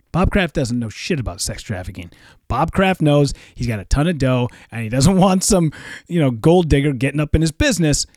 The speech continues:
So he decides to head on down to the Dragon Floral.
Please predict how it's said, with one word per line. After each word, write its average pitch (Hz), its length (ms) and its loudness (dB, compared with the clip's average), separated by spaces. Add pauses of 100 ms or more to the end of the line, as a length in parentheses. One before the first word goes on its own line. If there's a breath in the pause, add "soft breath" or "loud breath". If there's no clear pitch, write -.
So - 160 0
he 170 140 6
decides 190 440 2
to 160 120 0
head 151 120 2
on 151 200 2
down 143 300 2
to 139 60 0
the 123 320 0 (340 soft breath)
Dragon 156 380 4
Floral. 147 560 4